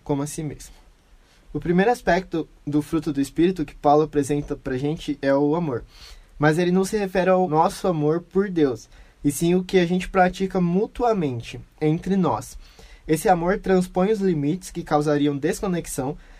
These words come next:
e se demonstra concretamente através do cuidado, da provisão, socorro e incentivo. Pra resumir, é um amor que conecta e se preocupa com o outro. O apóstolo João fala muito sobre esse amor que deve tomar a vida dos discípulos e discípulas de Jesus.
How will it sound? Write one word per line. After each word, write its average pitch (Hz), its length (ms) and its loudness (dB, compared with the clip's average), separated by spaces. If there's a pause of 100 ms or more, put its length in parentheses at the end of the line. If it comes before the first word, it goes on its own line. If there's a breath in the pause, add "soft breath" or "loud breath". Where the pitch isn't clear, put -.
(120 soft breath)
e 170 160 0 (160)
se 208 220 -6
demonstra 175 540 4
concretamente 180 880 -2
através 147 380 0
do 135 100 -8
cuidado, 147 580 2
da 139 140 -6
provisão, 139 580 -4
socorro 175 720 0
e 160 300 -6
incentivo. 175 520 -6 (760 loud breath)
Pra 170 120 4
resumir, 190 760 2
é 151 160 2
um 165 280 -2
amor 160 320 0
que 175 140 -8
conecta 175 680 -2
e 175 120 -4
se 185 200 -8
preocupa 190 580 0
com 180 120 -6
o 139 120 -4
outro. - 240 -14 (720 soft breath)
O 160 60 4
apóstolo 180 460 0
João 165 240 0
fala 180 240 -2
muito 165 280 -2
sobre 175 200 -4
esse - 120 -6
amor 143 340 -2
que - 100 -12
deve 151 180 0
tomar 170 380 2
a 165 80 0
vida 160 260 -2
dos 156 180 -2
discípulos 180 600 -2
e 180 80 -4
discípulas 165 520 -6
de 160 120 -10
Jesus. 165 500 -4